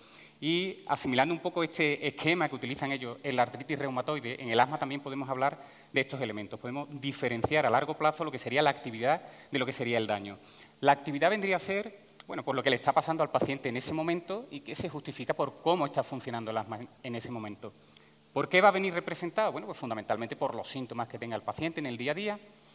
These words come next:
Va a venir representado sobre todo por las agudizaciones, consecuentemente por el uso de corticoides y por otros aspectos como la hiperrespuesta bronquial.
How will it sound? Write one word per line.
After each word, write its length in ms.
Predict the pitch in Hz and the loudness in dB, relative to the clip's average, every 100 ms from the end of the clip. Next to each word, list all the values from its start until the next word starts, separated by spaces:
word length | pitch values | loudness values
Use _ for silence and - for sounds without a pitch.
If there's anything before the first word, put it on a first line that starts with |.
| - - | -2 2
Va 60 | |
a 20 | |
venir 180 | 147 147 | 4 4
representado 440 | 135 143 135 131 139 | 0 -4 -4 -2 0
sobre 320 | - 135 113 | 0 -2 -2
todo 260 | 143 160 | -2 -2
por 120 | 147 127 | -2 -2
las 100 | 117 | 0
agudizaciones, 760 | 113 107 107 113 - 175 190 208 - - - - - | 0 -4 -10 -10 -4 -4 -4 -10 -20 -20 -20 -20 0
consecuentemente 720 | 147 139 127 160 151 170 175 | 0 0 0 0 2 0 0
por 140 | 127 | -2
el 80 | 117 | -2
uso 200 | 127 - | -4 -4
de 120 | 120 | -6
corticoides 440 | 117 - - 190 220 | -4 -8 -6 -6 -6
y 40 | |
por 120 | - | -8
otros 160 | - 147 | -4 0
aspectos 380 | 139 139 - 160 | 0 0 -6 -10
como 180 | 151 | -4
la 80 | 123 | -4
hiperrespuesta 560 | 110 120 113 - 120 123 | -4 -6 -6 -8 -10 -8
bronquial. 440 | 120 113 113 98 | -8 -8 -8 -8